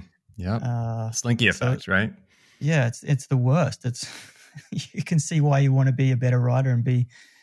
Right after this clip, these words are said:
Speaker 2: uh, dictating the pace at the front. Uh, it's just a much better experience. So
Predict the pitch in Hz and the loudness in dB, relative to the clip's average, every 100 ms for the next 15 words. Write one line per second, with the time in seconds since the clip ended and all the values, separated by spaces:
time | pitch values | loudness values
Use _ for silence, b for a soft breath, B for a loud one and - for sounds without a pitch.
0 | b - 120 117 131 - 127 120 113 117 | b -6 -2 -2 -2 0 2 2 0 -4
1 | 120 - - 127 127 - _ 120 117 120 | -4 -8 -4 -2 -2 -6 _ -8 -8 -10
2 | - 143 123 - 123 - 127 127 127 - | -12 -12 -8 -6 -6 -4 -4 -4 -6 -4
3 | 127 135 123 - - - 120 | 0 0 -2 -8 -12 -6 -6